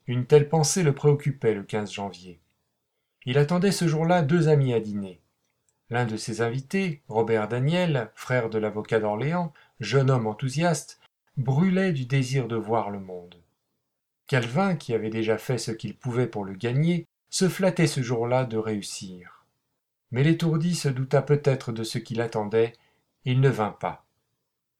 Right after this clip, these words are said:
Calvin envoya un messager à l'auberge de Robert. Il a décampé, dit l'hôte. Il est parti pour l'Italie. À Meaux, Calvin avait voulu gagner un grand personnage. À Paris, un jeune aventurier.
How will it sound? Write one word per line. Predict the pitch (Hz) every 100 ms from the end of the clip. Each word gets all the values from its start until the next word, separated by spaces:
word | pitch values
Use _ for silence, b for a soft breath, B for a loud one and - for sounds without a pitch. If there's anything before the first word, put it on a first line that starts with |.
| -
Calvin | 123 113 139 165 -
envoya | 120 113 131 135 147
un | 123
messager | 117 131 165 160 160 127
à |
l'auberge | 110 113 117 110 117
de | 123
Robert. | 139 123 123 95 - _ _ _ _ _
Il | 151 160
a |
décampé, | 156 175 175 147 135
dit | 107 107
l'hôte. | 101 95 - - _ _
Il | 135 143
est |
parti | 147 139 - 143
pour | 127 117
l'Italie. | 110 113 95 85 - _ _ _ _ _ _ -
À | 123
Meaux, | 131 151 170 165 _ _ _ _ _
Calvin | - 151 143 185 185
avait | 143 139
voulu | 135 151 160
gagner | 135 143 143 147
un | 123
grand | 113 113 117
personnage. | 107 - 107 98 87 85 - - _ _ _ -
À | 110
Paris, | 123 117 127 127 -
un | 123
jeune | 117 123
aventurier. | 117 120 131 110 101 95